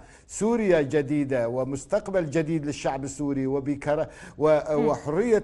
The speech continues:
Speaker 1: الشعب السوري وكر-، وحفظ كرامته، فبالتأكيد نحن
Speaker 2: مم.
Speaker 1: مع الحل
Speaker 2: وأن تكون
Speaker 1: السياسي.
Speaker 2: ال-،
Speaker 1: أما إذا
Speaker 2: مم.
Speaker 1: كان الحل السياسي،
Speaker 2: وأن يكون الهدف الرئيسي هو محاربة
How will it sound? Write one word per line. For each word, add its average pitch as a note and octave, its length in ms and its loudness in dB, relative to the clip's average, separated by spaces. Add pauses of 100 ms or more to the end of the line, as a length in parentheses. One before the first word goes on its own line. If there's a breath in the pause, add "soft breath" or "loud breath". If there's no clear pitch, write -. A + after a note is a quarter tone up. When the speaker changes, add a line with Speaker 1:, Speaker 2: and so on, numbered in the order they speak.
Speaker 1:
الشعب D3+ 580 -2
السوري D3+ 500 -2
وكر-، E3 380 0
وحفظ C#3+ 600 -6
كرامته، G3 720 -2
فبالتأكيد E3+ 840 -4
نحن C#3+ 160 -6
Speaker 2:
مم. D3 100 -4
Speaker 1:
مع C3 260 -4
الحل C3+ 460 -4
Speaker 2:
وأن C#4+ 280 2
تكون D#4+ 380 2
Speaker 1:
السياسي. B3 220 0
Speaker 2:
ال-، A#3+ 60 0
Speaker 1:
أما G#3+ 360 2
إذا D#3 200 0
Speaker 2:
مم. C4 80 0
Speaker 1:
كان D#3+ 160 0
الحل D#3+ 280 -4
السياسي، D#3 520 -4
Speaker 2:
وأن C#4 180 6
يكون D4 240 -2
الهدف C4 340 2
الرئيسي A#3 320 -2
هو B3 100 2
محاربة A3+ 440 -2